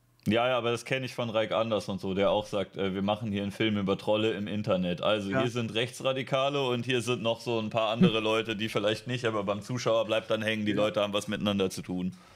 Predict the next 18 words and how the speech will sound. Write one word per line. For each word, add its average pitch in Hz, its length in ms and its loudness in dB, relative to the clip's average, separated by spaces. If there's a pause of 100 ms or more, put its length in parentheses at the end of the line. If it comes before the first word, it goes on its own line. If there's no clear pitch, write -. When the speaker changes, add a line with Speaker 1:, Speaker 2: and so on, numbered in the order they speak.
Speaker 2:
Ja, 139 280 0
aber 143 240 0
das 160 160 -4
war 165 120 2
schon 190 200 -6
anders 143 520 -2
von 131 220 -4
Raik 117 360 0
Anders, 117 440 -2
ne? 131 300 0
Die 139 160 0
Speaker 1:
Warum? 120 300 0
Speaker 2:
haben, 139 280 -8 (1000)
der 131 160 2
hat 131 200 -2
doch 151 200 -4
gesagt, 139 680 -2
so, 160 420 -4